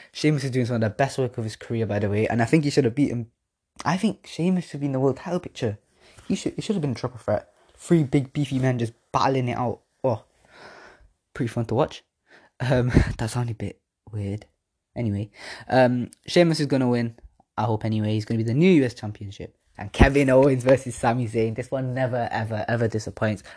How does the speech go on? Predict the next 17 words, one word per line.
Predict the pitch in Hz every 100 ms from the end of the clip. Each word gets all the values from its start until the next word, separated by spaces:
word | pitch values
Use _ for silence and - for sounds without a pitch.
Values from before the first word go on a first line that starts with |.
| -
Logan | 175 151 131
Paul's | 165 175 170
gonna | 143 131
be | 117
there, | 107 113 - _ _ _ -
right? | 113 110 -
Big | 156 147
Logan | 151 147 143
Paul | 165 160
in | 131
W | 131 123 127
W | 127 135
E | 127
now. | 107 113 151 - - -
Um, | 120 120 110 104 - - - -
Sami | - - 143 147
Zayn | 135 131 127